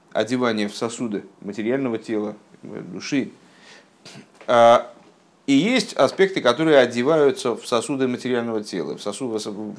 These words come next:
которые, э, как бы, об-, узнаваемы в осознаваемом мире человека, осознаются человеком. Во.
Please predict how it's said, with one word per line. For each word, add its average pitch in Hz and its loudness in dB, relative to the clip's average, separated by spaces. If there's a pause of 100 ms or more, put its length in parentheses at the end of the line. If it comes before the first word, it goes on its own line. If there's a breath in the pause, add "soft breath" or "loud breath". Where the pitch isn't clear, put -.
(140)
которые, 120 -4 (260 loud breath)
э, 104 0 (220)
как - -14
бы, - -12 (880 soft breath)
об-, - -2 (420)
узнаваемы 131 2 (680 soft breath)
в 110 -10
осознаваемом 123 0
мире 127 -2
человека, - -2 (500)
осознаются 131 -4
человеком. 87 -10
Во. 101 -12